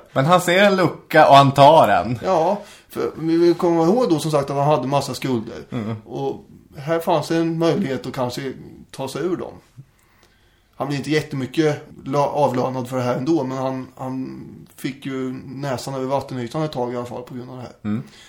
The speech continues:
Speaker 2: Sen dör ju som sagt Elisabeth. Och hon har ju viskat då på, eh, dödsbädden att, eh, den här Jakob, sk-, eh, kungen av Skottland, kommer att vara den som är arvtagare.
Speaker 1: Mm,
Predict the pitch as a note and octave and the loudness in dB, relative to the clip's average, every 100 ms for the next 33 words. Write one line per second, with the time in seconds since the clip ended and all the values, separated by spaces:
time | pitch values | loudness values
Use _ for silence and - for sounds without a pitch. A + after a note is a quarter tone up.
0 | - E3 F3+ D3 C3+ D3 F#3 E3 C3+ B2+ | -4 0 2 4 4 4 2 0 -2 -4
1 | C3+ B2 A#2+ A#2 A2+ - - _ _ _ | -6 -6 -6 -10 -10 -14 -20 _ _ _
2 | _ _ _ _ _ _ - C3+ B2+ C#3 | _ _ _ _ _ _ -10 -10 -8 -6
3 | C3+ C3 D3 D3 - D3 C3+ C3 - C3+ | -4 -2 -4 -4 -6 -4 -4 -4 -4 -2
4 | C3+ B2+ B2 B2 B2 - - - C3+ C3+ | -2 -2 -2 -2 -6 -10 -16 -10 -8 -8
5 | - B2 A#2+ B2+ B2 - - B2 B2 B2+ | -6 -6 -6 -6 -8 -10 -10 -8 -8 -8
6 | A#2+ A#2 A#2+ B2 C3+ B2+ B2 D3 C#3 - | -6 -6 -6 -8 -4 -4 -4 -6 -6 -10
7 | E3+ - - C3+ C3 C3 B2+ C3+ B2 B2+ | -20 -20 -18 -16 -14 -14 -10 -8 -6 -6
8 | - B2 - D3+ D3 B2 C3 B2 A#2+ B2 | -4 -6 -4 -4 -2 -4 -6 -6 -6 -6
9 | B2 A#2 A#2+ A#2+ C3 B2 A#2 - G2 - | -8 -10 -10 -10 -8 -8 -8 -10 -12 -12
10 | - _ - G#2+ G#2+ | -16 _ -8 -4 -4